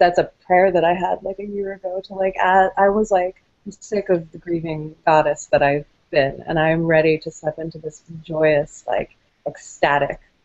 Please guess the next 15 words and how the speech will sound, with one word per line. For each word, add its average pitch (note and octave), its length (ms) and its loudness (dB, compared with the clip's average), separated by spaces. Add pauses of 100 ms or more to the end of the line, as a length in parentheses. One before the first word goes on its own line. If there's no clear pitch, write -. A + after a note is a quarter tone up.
like, C#3 380 2
just - 380 -6 (600)
luscious, D#3+ 720 2
you E3+ 160 -4
know, D3+ 240 4
woman D#3 540 0
that D3 120 4
I C#3+ 120 4
know D#3+ 260 4
that C#3 140 4
I C#3 120 2
can D#3 300 -2
be, - 260 -12
you D#3+ 120 -16
know? D#3 200 -4